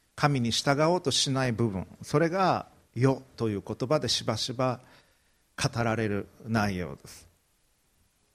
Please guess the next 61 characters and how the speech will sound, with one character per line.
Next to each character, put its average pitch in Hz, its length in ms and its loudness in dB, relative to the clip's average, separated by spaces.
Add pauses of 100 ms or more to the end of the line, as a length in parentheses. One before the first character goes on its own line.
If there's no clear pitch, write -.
(120)
聖 202 220 6
書 180 140 4
の 143 120 2
中 139 260 2
で 127 80 0
最 127 360 0
も 175 100 2
有 135 160 4
名 127 180 0
な 123 100 0
箇 131 160 -2
所 127 120 -4
の 107 100 -4
一 104 220 -8
つ、 - 200 -18 (260)
ヨ 139 120 4
ハ 127 140 2
ネ 104 200 -2
三 123 280 -2
の 120 120 -4
十 120 240 -2
六 123 220 -2 (240)
節 - 300 -6
っ - 20 -20
て 104 100 -6
の 90 100 -4
あ 82 60 -6
り - 80 -12
ま 65 120 -12
す。 - 80 -18
三 117 180 -4
章 98 180 -8
十 98 180 -6
六 95 160 -6
節、 - 200 -16
神 131 300 -2
は 107 100 -2
実 113 340 -6
に 123 200 -4 (420)
そ 135 100 -4
の 135 100 -2
一 - 260 -4
人 165 120 2
子 139 140 2
を 120 40 4
お 120 100 4
与 139 280 -2
え - 20 -4
に 147 120 -4
な 156 140 -4
っ 165 100 -10
た 151 80 -8
ほ 151 140 -4
ど 139 120 0
に 120 180 -2
世 165 120 4
を 165 220 2
愛 113 220 -2
さ 123 200 -6
れ 107 100 -4
た。 - 260 -16